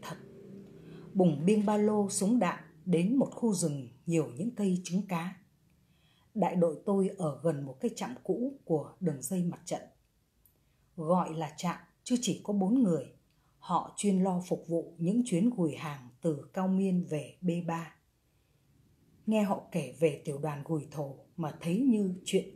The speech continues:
kiếm hiệp. Nào là họ cõng cả tạ hàng trên vai đi mấy tháng trong rừng.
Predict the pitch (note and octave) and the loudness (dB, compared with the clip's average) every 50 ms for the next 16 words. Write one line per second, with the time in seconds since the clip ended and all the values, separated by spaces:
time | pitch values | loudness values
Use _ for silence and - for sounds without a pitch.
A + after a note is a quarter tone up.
0 | - - F3+ F3 A#3 C4 A3+ G3 D3 - - - - - - - - - - - | -4 -2 0 2 2 4 4 2 2 0 -6 -14 -18 -20 -20 -20 -20 -20 -20 -20
1 | - - - - - - - - G3+ F#3+ F3 E3 E3 D#3+ D#3 D3 C#3+ - - - | -20 -20 -20 -20 -20 -20 -6 0 2 4 4 4 4 2 0 0 -4 -8 -14 -8
2 | - - D3+ - - - D3 - A#3+ D4+ - - - - - - - - F3+ - | -6 -6 -6 -6 -6 -6 -4 -2 -2 -4 -2 -2 -4 -4 -4 -6 -2 -2 -2 -2
3 | - - - F3 C#3 - - - A3+ G#3+ G#3 F#3 G3+ G3+ F#3+ F#3+ F3+ F3+ - G3 | -2 -4 -6 -6 -8 -8 -6 -2 0 0 0 2 0 0 0 0 -2 -2 0 2
4 | F#3+ G3+ F#3+ F#3+ F3+ F#3 F#3 G3 A#3 C4+ - - F#3 F3 F3 B3+ B3+ - A3 G3+ | 2 2 2 2 2 2 2 2 2 -2 -4 -6 -4 -2 0 -2 0 0 0 2
5 | F#3 E3 D#3+ C3+ - | 2 2 0 -2 -4